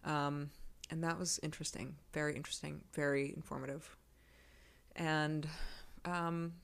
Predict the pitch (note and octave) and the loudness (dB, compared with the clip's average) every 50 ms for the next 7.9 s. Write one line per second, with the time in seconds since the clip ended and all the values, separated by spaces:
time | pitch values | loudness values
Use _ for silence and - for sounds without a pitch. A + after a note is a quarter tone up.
0 | - - - F#3+ G#3 G#3 G3 - - - - - - - - - - - - - | -16 -12 -10 -6 -6 -4 -4 -4 -6 -8 -12 -20 -20 -18 -8 -4 -2 0 0 0
1 | - - - - - - F#3 E3+ C#3 C3+ D3+ D#3+ - - - D#3 D3+ D3+ E3+ F3 | 0 0 0 -2 -2 -2 -2 0 0 -2 -2 -2 -2 0 2 2 4 4 4 4
2 | F3+ E3+ F3 - - - - F#3+ F#3+ F#3+ F3+ F3+ - F#3 F#3 F3+ F#3+ F#3 - G3 | 2 0 -2 -6 -6 -4 -2 0 0 0 -2 0 0 0 0 0 0 -2 -2 -4
3 | F#3 - G3 F#3 F#3 - G3 F#3 - F#3+ F#3 F3 F3 F3+ F3+ F#3 F3+ F3+ - F#3 | 0 2 2 2 4 2 0 0 2 2 2 4 4 4 4 4 2 2 2 2
4 | F3+ F3+ F3+ F3+ - - - - - - - - - - - - - - - - | 4 4 2 0 -4 -10 -20 -20 -20 -20 -20 -20 -20 -20 -20 -20 -20 -20 -20 -18
5 | - - - - - - F#3 F3+ F3+ F3+ - - - - F3 F3+ F3+ F3+ F#3+ F#3+ | -16 -12 -12 -10 -6 -2 -2 0 0 -2 -4 -10 -6 -2 0 2 2 0 0 -4
6 | - - - F3+ F#3 F#3 F3+ F3+ F3 F3+ F3+ F3+ F3+ F3+ F3 F#3 G3 - - - | -8 -10 -4 0 2 4 4 4 4 4 4 4 6 4 4 4 2 0 -2 0
7 | F3+ F3 F3 F3+ F3 F3+ - - - F3+ F3+ F3+ F3 E3+ F3 F3+ F3+ | -2 -2 -2 -2 -4 -6 -8 -8 -4 -2 0 0 0 0 -2 -4 -6